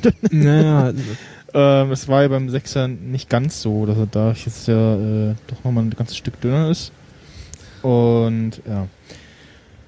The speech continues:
Speaker 1: Ähm, dann, äh, das hab ich sogar, äh, mitgebracht. Eigentlich wollte ich sogar das andere noch, äh, zum, äh, Shownotes machen, äh, anklemmen, aber ich hab das Kabel vergessen. Und zwar Korg Nano Control zwei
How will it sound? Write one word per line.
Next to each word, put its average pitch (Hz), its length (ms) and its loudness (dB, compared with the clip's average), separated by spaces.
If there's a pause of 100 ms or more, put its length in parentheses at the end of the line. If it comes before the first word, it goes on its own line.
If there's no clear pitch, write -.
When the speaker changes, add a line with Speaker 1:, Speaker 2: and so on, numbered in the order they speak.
(280)
Speaker 1:
Ähm, 156 760 4 (1160)
dann, 196 500 2
äh, 156 320 2
das 139 140 -4
hab 160 80 -12
ich 147 100 -6
sogar, 127 320 -2
äh, 131 440 -2
mitgebracht. 135 580 0
Eigentlich 131 260 -2
wollte 131 160 0
ich 131 60 -4
sogar 127 180 0
das 123 140 2
andere 135 240 -2
noch, 127 300 -2
äh, 123 520 2 (140)
zum, 117 480 -4 (420)
äh, 143 60 -8
Shownotes 135 560 -4
machen, 117 1040 0 (200)
äh, - 40 -6
anklemmen, 151 440 0
aber 127 120 2
ich 117 120 -4
hab - 120 -8
das - 160 -6
Kabel 135 280 -2
vergessen. 120 480 -2
Und 135 100 -4
zwar 120 440 2
Korg - 300 -6
Nano 123 260 0
Control 127 460 -2
zwei 147 440 0